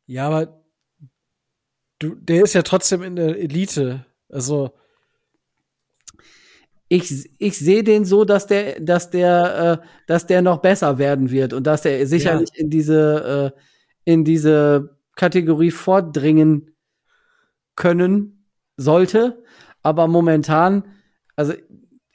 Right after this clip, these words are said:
Speaker 2: aus dem Kopf gesagt, würden mir jetzt, wenn du mir sagst, wer ist der beste Wide Receiver der Liga, werden mir, würden mir fünf andere einfallen. Ich hätte ihn, weiß ich nicht,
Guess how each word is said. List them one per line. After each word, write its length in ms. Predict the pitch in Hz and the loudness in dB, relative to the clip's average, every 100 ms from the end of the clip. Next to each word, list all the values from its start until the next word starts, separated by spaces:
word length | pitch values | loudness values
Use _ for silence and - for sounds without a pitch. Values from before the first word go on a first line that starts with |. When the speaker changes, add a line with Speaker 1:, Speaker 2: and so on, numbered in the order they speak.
| 679 740 _ _ - - - _ _ _ | _ _ _ _ -20 -20 -20 _ _ _
Speaker 2:
aus 200 | - 170 | -2 0
dem 120 | 185 175 | 0 0
Kopf 280 | 208 202 | -2 -2
gesagt, 580 | - 135 135 127 - - _ _ _ | -2 0 0 -2 -6 -16 _ _ _
würden 260 | 143 165 170 | -2 0 2
mir 140 | 170 | 2
jetzt, 320 | 170 170 165 - _ _ | 4 2 -2 -14 _ _
wenn 140 | 156 | 0
du 80 | 170 | 2
mir 140 | 165 156 | 2 2
sagst, 260 | 165 - | 0 0
wer 80 | 175 | 0
ist 100 | 160 | 0
der 60 | 160 | 0
beste 340 | 165 160 156 | 0 0 0
Wide 180 | 165 165 | 2 0
Receiver 380 | 165 165 160 156 | -2 -2 -2 0
der 140 | 151 | 2
Liga, 280 | 160 151 131 | 2 0 0
werden 220 | 143 143 | -2 0
mir, 160 | 147 - | -2 -2
würden 360 | 143 147 160 151 | -4 -2 0 2
mir 140 | 156 | 0
fünf 240 | 175 165 | 0 -2
andere 320 | 175 139 131 113 | -2 -4 -4 -4
einfallen. 600 | 113 113 113 113 110 _ _ _ _ _ | -8 -8 -10 -10 -12 _ _ _ _ _
Ich 100 | - | -4
hätte 200 | 147 147 | -2 -2
ihn, 200 | 156 151 | -2 0
weiß 220 | 143 143 | 0 0
ich 80 | 143 | 0
nicht, 300 | 131 - - | -2 -4 -16